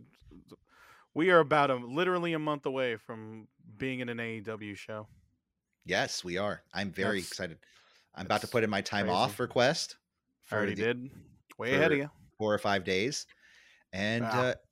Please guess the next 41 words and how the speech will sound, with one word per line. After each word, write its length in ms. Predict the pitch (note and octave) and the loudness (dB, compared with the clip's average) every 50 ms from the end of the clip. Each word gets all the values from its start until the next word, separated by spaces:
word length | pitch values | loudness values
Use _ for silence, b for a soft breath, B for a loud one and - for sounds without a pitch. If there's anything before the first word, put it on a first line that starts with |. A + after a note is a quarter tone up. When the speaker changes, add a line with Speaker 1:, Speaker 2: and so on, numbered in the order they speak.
| _ _ | _ _
Speaker 2:
it's 60 | A2 | 4
gonna 100 | A2 D3+ | 6 10
be 80 | D#3+ G3 | 12 12
Speaker 1:
basically 300 | G3 C3+ C#3 D3 F3 F#3 | 10 10 8 8 6 8
Speaker 2:
great. 40 | E3+ | 8
Speaker 1:
just 140 | D#3 D3+ - | 6 6 8
told 160 | D#3+ D3+ C#3 B2+ | 8 8 8 8
them, 80 | A#2 | 6
"First 280 | - - D3+ D3 - - | 6 8 8 8 8 6
week 140 | C#3 - - | 2 2 2
of 80 | B2 | -2
March, 380 | A#2 A2+ A2 G#2+ G#2 - - - - | -2 -2 -2 -2 -2 -4 -8 -12 -12
I'm 140 | - A2 G#2+ | -12 -10 -10
not 180 | G#2 G2+ F#2+ | -10 -12 -10
here." 200 | F#2+ F#2+ F2+ F#2+ - _ _ - - _ _ _ _ _ _ _ | -12 -14 -16 -16 -18 _ _ -20 -20 _ _ _ _ _ _ _
Speaker 2:
Yeah. 280 | F#2 F#2 E2 D#2+ E2 - - _ _ _ B B B B B B B B B B - | -6 -4 -4 -4 -4 -6 -12 _ _ _ B B B B B B B B B B -2
I 80 | B2 | 4
mean, 280 | D3+ E3 E3 E3+ D#3+ - - _ | 6 8 8 8 6 4 0 _
I'm, 280 | A#2+ C3+ C#3+ C#3+ C#3+ C#3 | 8 8 8 8 8 6
uh, 520 | C3+ C3 B2+ B2+ B2+ B2 B2 B2 B2 B2 A#2+ B B B B B _ _ _ _ _ _ _ _ _ _ _ _ _ - _ _ _ | 6 8 8 8 8 8 6 6 4 2 -2 B B B B B _ _ _ _ _ _ _ _ _ _ _ _ _ -20 _ _ _
yeah, 220 | - A#2+ F#3 F#3+ B2 | -2 -2 -2 -2 -2
we'll 140 | G#2+ B2 C3 | -2 -4 -2
see 160 | - - D#3 | -2 -2 0
what 120 | D3+ D3 | 0 2
happens 400 | A#2+ A2 B2 - - C3+ G#2 - | 2 2 0 0 0 -4 -6 -6
when 100 | - G2 | -6 -6
we 80 | F2+ F2 | -6 -4
get 180 | E2+ G2 - - | -4 -4 -2 -2
there 120 | G2 F2 | -4 -4
because, 400 | D#2 F2+ - - G2 F2 F2+ F2+ | -4 -6 -4 -2 -2 -2 -2 4
Speaker 1:
What 100 | F2+ F3+ | 4 6
do 60 | G3 A3 | 6 6
you 60 | G#3+ | 6
Speaker 2:
you 40 | F#3 | 6
Speaker 1:
think 120 | G#3+ G3+ | 4 2
Speaker 2:
know 40 | F3+ | 2
Speaker 1:
the 60 | F#3+ | 2
Dynamite 360 | E3 F3+ F3 F3 F3 E3+ E3 - | 2 4 4 4 4 2 2 2
card's 240 | - D#3 D3 C#3+ | 0 -2 -2 -2
gonna 140 | C#3+ D3 D3 | -4 -6 -6
be? 200 | D3 F#3+ F3 D#3+ | -6 -8 -10 -10